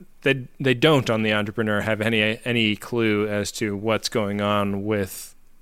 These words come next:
the Vulcans. Like, they're, they're just trying to figure out how they can get Riker and Picard back. So the Entrepreneur crew is,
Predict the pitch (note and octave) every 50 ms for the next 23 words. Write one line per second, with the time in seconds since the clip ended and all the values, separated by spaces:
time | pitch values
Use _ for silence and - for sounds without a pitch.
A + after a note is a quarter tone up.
0 | - - - - - - - - D3+ C#3+ - C3 A2+ G#2+ G#2 G2+ G2 G2 G2 -
1 | A2+ G#2+ G2 - - G2+ F#2+ G2+ G2+ - G#2 F#2 F#2 F#2 - - A#2+ A2 G#2+ G#2
2 | G2+ G#2 G#2+ G#2+ - - - - - - - - - - - - - A2 G#2+ G2
3 | C3 B2 - - - B2 A2+ G#2+ G#2+ G2+ - - A2 G#2 G2+ G2+ G2 G2 - -
4 | A#2+ G#2 A2 G#2 G2+ G2+ F#2+ G2 G#2+ G#2 G#2 F#2+ F#2+ - A2+ G#2+ G2 G#2 G2+ G2
5 | G#2+ G#2 G#2 F#2+ - A2 G2+ G2 G2+ G2+ G2+ - - A2+ G#2+ G#2+ G#2 G#2+ A2 G#2
6 | G2 G2+ - - - - - - - - - A#2+ A2 G#2 G#2 G2+ - - - -
7 | B2+ B2 A#2+ B2 A2+ B2+ A#2+ A#2 A2+ G#2 - B2+ A#2+ A2+ A2 A2 G#2+ G2+ F#2+ -
8 | - -